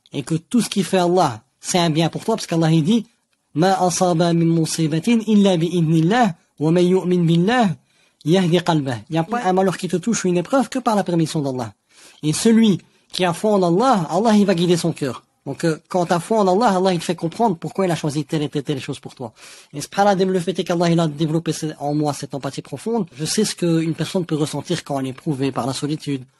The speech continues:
quand elle n'est pas acceptée par les autres, quand elle a des douleurs physiques, psychologiques. J'ai été éprouvé par plusieurs choses, financièrement, et cetera, et cetera. Et alhamdulillah,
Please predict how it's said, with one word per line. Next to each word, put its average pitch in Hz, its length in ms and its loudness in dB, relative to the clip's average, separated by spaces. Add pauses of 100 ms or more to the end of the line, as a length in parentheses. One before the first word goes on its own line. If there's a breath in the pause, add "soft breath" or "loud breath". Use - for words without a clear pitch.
(200)
quand 147 340 0
elle 147 80 -2
n'est 156 80 0
pas 151 120 -2
acceptée 147 340 -6
par 143 180 -2
les 151 220 0
autres, 147 160 -2
quand 175 140 -4
elle 165 80 2
a 160 60 2
des 156 120 0
douleurs 160 320 0
physiques, 160 440 -4 (280)
psychologiques. 165 840 -2
J'ai 185 80 -12
été 208 100 0
éprouvé 226 240 4
par 220 140 2
plusieurs 233 300 2
choses, 127 340 -6
financièrement, 165 640 -2
et 160 40 -2
cetera, 165 260 -6
et 160 40 -4
cetera. 247 300 -2 (300 loud breath)
Et 170 80 0
alhamdulillah, 202 800 2